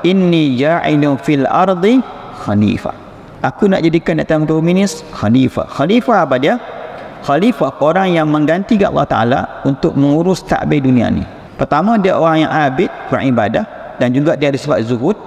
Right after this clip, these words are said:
Bukan sebab yang dia boleh, dia ada dua-dua ada, tapi yang ketiga ni dia lebih tambah lagi. Dia tidak buang dunia seperti zuhud.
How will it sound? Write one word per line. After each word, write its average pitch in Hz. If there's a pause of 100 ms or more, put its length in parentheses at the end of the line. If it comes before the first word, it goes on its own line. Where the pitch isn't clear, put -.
(480)
Bukan 127
sebab -
yang 127
dia 127
boleh, 160
dia 196
ada 208
dua-dua 202
ada, 165
tapi 185
yang 170
ketiga 190
ni 214
dia 180
lebih 175
tambah 160
lagi. 120 (400)
Dia 156
tidak 160
buang 151
dunia 156
seperti 127
zuhud. 110